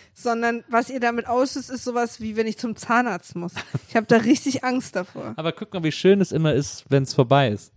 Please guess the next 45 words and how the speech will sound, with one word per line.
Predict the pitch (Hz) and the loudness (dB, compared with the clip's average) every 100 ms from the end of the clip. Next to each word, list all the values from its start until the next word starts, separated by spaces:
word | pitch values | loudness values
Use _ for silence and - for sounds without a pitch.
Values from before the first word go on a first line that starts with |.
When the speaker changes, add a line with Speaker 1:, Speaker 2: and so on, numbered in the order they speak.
| _ - | _ -4
Speaker 1:
Das | 214 202 | -4 -4
ist | - | -6
toll. | - 180 175 - _ _ _ _ | -4 -4 -4 -8 _ _ _ _
Aber | 214 226 | 2 4
es | - | 4
wär | 240 262 | 2 2
halt | 214 | 0
noch | 233 233 - | 2 2 2
schöner, | - 233 214 202 | 0 2 2 0
wenn | 208 | -2
ich's | 214 - | -4 -2
nicht | 240 240 | -2 -2
im | 214 | 0
Leben | 202 208 247 214 | 2 0 0 -2
haben | 180 180 170 | -4 -4 -6
müsste. | 180 - - - _ - - - - _ _ | -6 -8 -4 -6 _ -10 -10 -12 -12 _ _
Speaker 2:
<laughs> | - - _ _ _ _ _ - | -12 -12 _ _ _ _ _ -2
Speaker 1:
Lass | 233 277 | 0 0
uns | 247 | -2
fertig | - 214 196 196 - | 0 2 2 0 -8
werden. | 165 180 170 - - | -8 -10 -10 -14 2
Speaker 2:
Ja, | 143 107 | 4 6
Speaker 1:
Was | 214 | 4
Speaker 2:
lass | 156 302 | 4 4
Speaker 1:
ist | - | 4
der | 240 | 4
Speaker 2:
uns | |
Speaker 1:
Cliffhanger | - 262 277 277 247 208 | 4 2 2 2 0 0
dieser | 208 208 | 2 2
Folge? | 196 190 190 175 175 _ _ - | 2 0 0 -2 -8 _ _ 2
Speaker 2:
Haben | 143 | 6
wir | 170 | 6
doch | 135 | 6
gerade | 131 | 4
erzählt, | 120 - 151 104 - | 4 6 4 4 0
dass | 107 | -2
Bertha | - 117 143 | 4 4 6
ins | 117 | 4
Speaker 1:
Nee, | 190 | 2
ich | |
Speaker 2:
Nichts | 135 220 | 2 2
Speaker 1:
meine | 220 | 4
Speaker 2:
guckt. | - | 4
Speaker 1:
unsere. | 226 233 202 165 | 4 0 -2 -6
<laughs> | 170 | -8